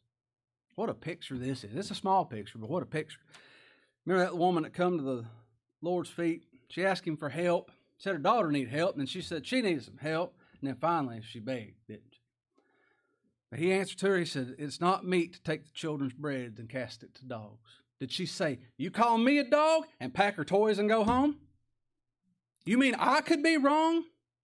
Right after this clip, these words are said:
I remember one time back in nineteen eighty-seven, I was, I thought I was wrong, but I wasn't. I was just mistaken.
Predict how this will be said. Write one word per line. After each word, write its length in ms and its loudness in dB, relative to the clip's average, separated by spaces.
I 40 -6
remember 160 0
one 160 0
time 180 -4
back 160 -8
in 60 -6
nineteen 280 -6
eighty-seven, 520 -4
I 40 -6
was, 360 -10
I 40 -12
thought 240 0
I 80 -4
was 80 -10
wrong, 220 -4
but 80 -4
I 40 -6
wasn't. 280 -6
I 40 -10
was 80 -12
just 180 -14
mistaken. 600 -14